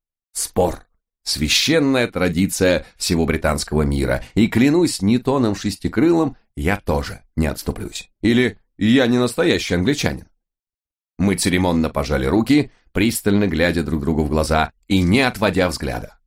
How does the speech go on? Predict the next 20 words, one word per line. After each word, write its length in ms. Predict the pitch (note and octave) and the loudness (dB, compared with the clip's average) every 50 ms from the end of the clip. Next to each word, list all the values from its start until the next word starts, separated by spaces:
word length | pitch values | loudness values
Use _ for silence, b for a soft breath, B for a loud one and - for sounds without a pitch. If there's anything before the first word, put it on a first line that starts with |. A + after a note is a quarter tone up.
| _ _ _ | _ _ _
Это 220 | - G2 G#2 - | -4 -2 -2 0
был 300 | F#2 G2 G#2 G2+ F#2+ F2+ _ _ _ _ - | 0 2 2 0 -2 -4 _ _ _ _ -14
джентльменский 960 | - - - - A#2 C3 C3+ - - B2+ B2 A2+ F#2 G2 G2 F2+ - - E2+ D#2+ | -10 -4 0 2 2 2 2 0 0 0 2 2 2 2 0 -2 -2 -4 -6 -4
спор 460 | - - - - D#2+ F#2+ G2 - - - _ _ | -4 -6 -4 0 2 2 2 0 -4 -14 _ _
под 200 | - D#2 D2 - | -6 -6 -6 -6
честное 480 | - - - C#2+ C#2 - - D2+ C2+ | -4 -4 -2 -2 -4 -4 -4 -6 -4
слово, 500 | B1 - - C2+ A#1 G#1+ G1+ G1+ - - - _ _ _ | -4 -4 -4 -4 -4 -4 -6 -8 -10 -12 -16 _ _ _
так 180 | - D#2+ - | -6 -4 -2
называемое 680 | E2+ D#2+ D2 D#2+ D#2 D#2 D#2 D2+ D2+ D2+ D2+ D2+ - - _ | -2 -2 0 0 2 2 2 2 2 0 0 -2 -4 -6 _
"пари". 520 | - D#2 D2 - D2 D#2+ G#2 F#2+ C2+ - - _ _ _ _ - | -4 -4 -4 -2 -2 -2 -2 -2 -2 -4 -10 _ _ _ _ -4
Оно 240 | - D3+ D#3 D#3 | -2 0 2 2
не 120 | D3+ D#3 D#3 | 2 2 0
требовало 720 | D3+ D#3 E3 D#3+ C#3 A2 G#2 F#2+ F2+ F#2 F2+ F2 E2 - _ _ | 0 0 0 2 2 2 0 0 2 2 0 0 0 -4 _ _
разбивания 720 | - F2+ G#2 G2+ F2 E2 G#2 F2+ F2 E2 D#2+ D#2 D2 C#2+ C#2 | -2 0 0 0 2 2 2 2 2 2 2 0 0 -2 0
рук 280 | D#2+ F#2 A2+ A2+ - | 0 0 0 0 0
свидетелей 760 | - - E2 E2+ D#2+ G2+ B2 C3 A#2 C#3 C3+ C3 C3 A#2 B B B B | -2 -2 0 0 2 2 2 2 2 2 2 2 0 -2 B B B B
с 120 | - - | -2 0
обоих 340 | A2+ G#2 F#2+ G#3+ G#2 G2 - | 0 2 2 2 0 0 -2
сторон 480 | - - - - - G#2+ A#2+ B2 B2 B2 | -2 -2 -2 0 2 2 2 2 2 0
или 420 | - - G#2 G2+ G#2 G2 - - | -2 0 0 2 2 0 -2 -6